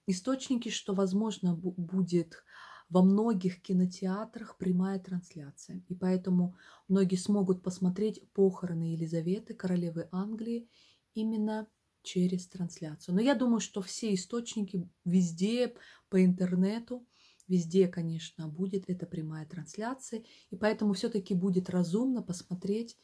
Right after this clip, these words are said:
ее по телевизору или как-то по интернету, а не ехать в Лондон.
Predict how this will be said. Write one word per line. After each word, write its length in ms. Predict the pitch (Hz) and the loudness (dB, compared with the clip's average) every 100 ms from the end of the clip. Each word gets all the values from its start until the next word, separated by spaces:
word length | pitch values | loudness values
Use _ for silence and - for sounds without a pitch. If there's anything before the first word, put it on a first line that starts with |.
| _ _ | _ _
ее 360 | 185 170 190 185 _ _ | 0 2 2 0 _ _
по 120 | 175 | -6
телевизору 680 | 165 170 170 214 254 202 175 | -4 -4 -4 -4 -4 -2 -2
или 100 | 156 | -2
как-то 360 | 151 180 - | -8 -10 -10
по 140 | 175 160 | -8 -6
интернету, 680 | 156 175 170 190 247 233 208 - - - | -6 -8 -4 -4 -4 -8 -12 -14 -20 -8
а 100 | 214 | 2
не 140 | 196 | 4
ехать 460 | 170 160 165 175 175 _ - | 4 2 -4 -8 -12 _ -14
в 120 | 151 | -10
Лондон. 380 | 143 135 135 | -10 -10 -14